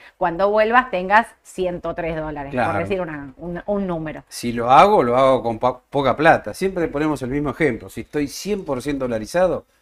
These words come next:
Speaker 2: bueno, un diez, un quince por ciento
Speaker 1: Mm.
Speaker 2: destino a tasa.
Speaker 1: Claro.
Speaker 2: Pero, ¿sabés qué? A caución bursátil, no hago un plazo fijo a treinta días.
Speaker 1: No, ni a palo.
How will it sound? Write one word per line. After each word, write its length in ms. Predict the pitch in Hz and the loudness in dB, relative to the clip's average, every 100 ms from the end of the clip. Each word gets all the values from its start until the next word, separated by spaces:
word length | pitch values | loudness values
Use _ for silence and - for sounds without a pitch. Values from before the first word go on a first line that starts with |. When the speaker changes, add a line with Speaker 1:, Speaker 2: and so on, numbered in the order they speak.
| _ | _
Speaker 2:
bueno, 480 | - 127 127 120 107 | -6 -4 -2 -2 -4
un 120 | 110 | -6
diez, 360 | 120 147 135 - | 0 0 0 -4
un 140 | 113 | -10
quince 380 | 110 156 165 160 | -2 0 0 -2
por 200 | 113 110 | -4 -4
ciento 360 | 143 165 160 127 | -2 -4 -2 -6
Speaker 1:
Mm. 40 | |
Speaker 2:
destino 460 | 113 104 - 147 135 | -6 -10 -4 -2 -2
a 100 | 110 | 0
tasa. 400 | 151 110 - 95 _ _ - | 0 -2 -6 -16 _ _ -14
Speaker 1:
Claro. 180 | 165 147 | -12 -6
Speaker 2:
Pero, 220 | 117 120 | -4 -2
¿sabés 240 | 123 135 | -2 -4
qué? 320 | - 185 226 - _ _ _ | -2 -2 -2 -8 _ _ _
A 120 | 117 | -10
caución 340 | 107 113 156 139 | -6 -8 -6 -6
bursátil, 460 | 127 180 156 110 | -4 -2 -2 -2
no 80 | 110 | -2
hago 100 | 160 | -2
un 100 | 123 | -2
plazo 240 | 113 107 110 | -6 -8 -8
fijo 200 | 117 110 | -6 -6
a 60 | |
treinta 320 | 107 110 107 107 | -6 -8 -6 -6
días. 200 | 101 98 | -6 -2
Speaker 1:
No, 360 | 220 240 226 | 0 0 -2
ni 120 | 165 | -6
a 60 | 139 | -12
palo. 280 | 156 170 | -12 -12